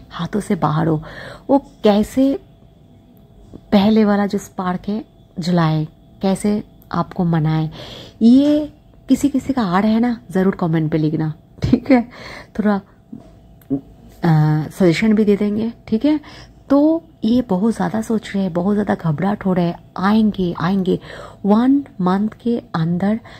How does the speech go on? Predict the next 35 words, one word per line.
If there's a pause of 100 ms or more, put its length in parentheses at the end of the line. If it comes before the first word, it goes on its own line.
(180)
बा
किसी
किसी,
देखो
सब
कुछ
एनर्जी
के
ऊपर
depend
कर-,
करता
है, (120)
आप (360)
कैसे
हो, (1160)
कैसे
सोच
रहे
हो, (200)
ठीक
है? (360)
तो (460)
आने
का
चांस
बहुत
है, (260)
तो (260)
balance
रहो। (1500)
हो
सकते
हैं (120)
ये